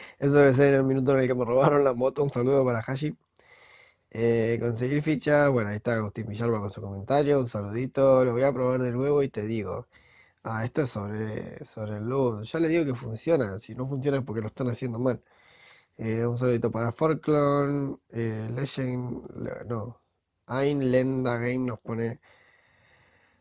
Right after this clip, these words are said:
en un idioma muy extraño.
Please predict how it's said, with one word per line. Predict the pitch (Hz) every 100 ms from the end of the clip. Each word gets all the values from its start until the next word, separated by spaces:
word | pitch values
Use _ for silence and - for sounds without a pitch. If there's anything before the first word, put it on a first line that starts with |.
| _ _ _ _ _ _ _ _ -
en | 107
un | 113
idioma | 110 120 117
muy | 123
extraño. | 120 - 139 139 101 92